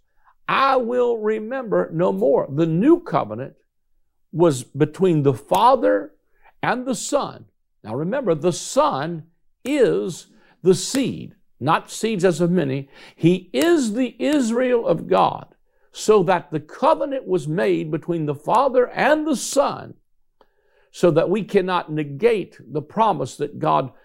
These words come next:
made to the fathers, but that he made that promise to the Son, and that we are a part of that new covenant by virtue of our new birth and being reborn into the new creation, because Jesus' resurrection from the dead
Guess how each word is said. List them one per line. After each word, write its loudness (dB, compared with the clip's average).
made 0
to -4
the -2
fathers, -6
but 2
that 2
he -2
made 2
that -2
promise 2
to 2
the 2
Son, -2
and 0
that -2
we -2
are 4
a 2
part 0
of 2
that -2
new -2
covenant -2
by 0
virtue 0
of 2
our 0
new -2
birth 4
and -6
being -2
reborn 2
into 0
the 0
new 4
creation, 2
because 0
Jesus' 0
resurrection 0
from 0
the -2
dead 2